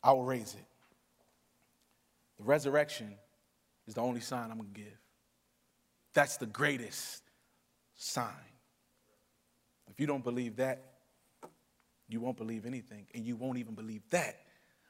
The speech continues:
unless you first believe the word. The resurrection. In fact, if the resurrection didn't happen, then we're all here for nothing.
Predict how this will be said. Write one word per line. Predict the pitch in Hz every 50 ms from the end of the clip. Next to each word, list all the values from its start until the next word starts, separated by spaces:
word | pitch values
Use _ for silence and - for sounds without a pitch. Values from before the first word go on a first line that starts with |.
| - _ _
unless | 117 113 113 123 127 120 - -
you | 110
first | - - 117 110 - -
believe | - 107 107 113 113 113 104 -
the | 107 101
word. | 95 90 107 - - 151 147 - 73 - - - _ _ _ _ _ _ _ _ _ _ _ _ _ _ _ _ _ _ _ _ _ _ _ _ _ _ _ _ _ _ _ _ _ _ _ _ _ _ _ _ _ _ _ _
The | - 113
resurrection. | 107 110 139 143 147 131 139 123 110 131 127 127 - - - 104 98 98 - - _ _ _ _ _ _ _ _ _ _ _ _
In | 226 -
fact, | - 175 170 170 -
if | 180 165 156
the | 156 139
resurrection | 151 202 240 240 226 196 214 208 208 - - 190 185 175 - - _ _ _ _ _ _ _ - - 123
didn't | 120 180 190 170 147
happen, | 147 165 175 - 196 190 208 - - - _ _ _ _ _ _ _ _ _ _ _ _ _ _ _ _ _ _ _
then | 131 123
we're | 160 220 -
all | 151 139
here | 131 151 151 151
for | 151 156
nothing. | 156 185 185 - - 107